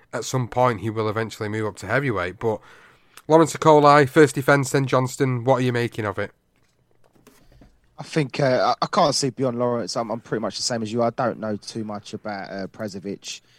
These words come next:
Speaker 2: As you say, he had that sort of big win. It was, uh, the two knockouts, two, the two knockout artists, if you like, a pair of them just knocking guys out, and then they just sort of stuck him in a ring against that Rudan and, uh, not Rudan, uh, uh, Puhalo. And, um, yeah, they had a, they had a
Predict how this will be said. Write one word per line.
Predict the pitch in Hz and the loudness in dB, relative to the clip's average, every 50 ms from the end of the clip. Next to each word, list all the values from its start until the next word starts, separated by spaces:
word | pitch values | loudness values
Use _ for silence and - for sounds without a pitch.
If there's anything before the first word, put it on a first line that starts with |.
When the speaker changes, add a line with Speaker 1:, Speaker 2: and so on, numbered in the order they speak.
| _ _ | _ _
Speaker 2:
As | - 107 - | -10 -8 -8
you | 113 | -6
say, | - - 117 107 107 | -6 -4 -4 -4 -4
he | 104 | -4
had | 117 113 104 - | -4 -6 -6 -4
that | 110 80 - - _ _ _ - | -4 -6 -6 -8 _ _ _ -14
sort | - - - - | -12 -12 -10 -12
of | - - _ | -14 -12 _
big | 117 113 95 - | -8 -8 -8 -8
win. | 92 107 110 104 95 98 101 | -6 -6 -6 -6 -6 -8 -10
It | - - | -12 -10
was, | - 98 101 87 92 | -10 -10 -10 -8 -6
uh, | 104 98 95 95 95 90 | -6 -4 -4 -4 -6 -6
the | 95 | -8
two | 90 - - - 110 95 | -10 -10 -10 -8 -8 -6
knockouts, | 95 104 101 - - - 98 98 92 - - - - - - _ _ _ _ _ _ - | -6 -8 -8 -8 -10 -12 -12 -12 -12 -12 -10 -10 -10 -10 -12 _ _ _ _ _ _ -12
two, | - - 135 | -10 -10 -8
the | - - 127 | -8 -8 -8
two | - - 170 143 | -2 0 0 0
knockout | 135 135 135 - - 123 110 - - | 2 0 -2 -2 -2 -6 -6 -4 -2
artists, | - 123 127 107 73 98 - - | 0 0 0 0 -2 -4 -8 -12
if | 104 92 - | -12 -12 -10
you | 101 | -8
like, | 101 101 98 95 - | -6 -4 -4 -4 -4
a | - | -6
pair | - - 120 117 110 | -6 -6 -4 -4 -4
of | 95 | -4
them | 98 98 98 | -6 -10 -12
just | 101 98 - | -14 -12 -12
knocking | 117 101 - - 104 | -12 -12 -12 -12 -16
guys | 101 - 101 95 98 95 101 | -10 -8 -6 -6 -6 -6 -6
out, | 104 101 95 76 | -6 -6 -6 -6
and | 90 101 | -6 -8
then | 95 | -8
they | 95 98 98 | -8 -10 -10
just | 78 95 92 - | -12 -12 -14 -14
sort | - - - | -14 -16 -16
of | - | -16
stuck | - - 104 - - | -14 -12 -12 -14 -14
him | - 95 | -14 -12
in | 95 92 | -12 -10
a | 90 | -10
ring | 92 101 98 98 95 - _ _ _ _ _ _ | -8 -8 -8 -10 -12 -16 _ _ _ _ _ _
against | 92 - 107 78 - | -14 -12 -12 -10 -8
that | - 98 78 87 | -6 -6 -4 -4
Rudan | 104 104 98 95 92 95 95 95 | -2 -2 -2 -2 -4 -6 -6 -6
and, | 95 95 92 - - | -8 -8 -10 -8 -8
uh, | 101 104 - - _ | -8 -8 -8 -8 _
not | - 113 - - | -8 -8 -8 -6
Rudan, | - 101 101 90 98 98 101 101 92 | -4 -4 -4 -4 -4 -6 -6 -8 -8
uh, | - 90 101 101 98 98 98 92 82 _ _ _ _ _ _ _ _ _ - | -8 -6 -6 -4 -4 -4 -4 -6 -8 _ _ _ _ _ _ _ _ _ -8
uh, | 98 98 90 - | -8 -8 -8 -8
Puhalo. | - - 113 101 - 117 117 117 110 113 120 117 - - | -8 -8 -8 -6 -4 -4 -2 -2 -2 -2 -4 -6 -10 -14
And, | - 98 107 107 107 - 120 | -12 -10 -10 -10 -8 -6 -4
um, | 113 113 110 107 104 - _ | -2 -2 -2 -4 -8 -10 _
yeah, | 120 131 120 117 | -4 -2 -2 -2
they | 113 107 | -2 -2
had | 104 104 98 | -2 -4 -6
a, | 101 - _ | -8 -8 _
they | 113 104 | -6 -6
had | 101 92 | -6 -6
a | 95 | -8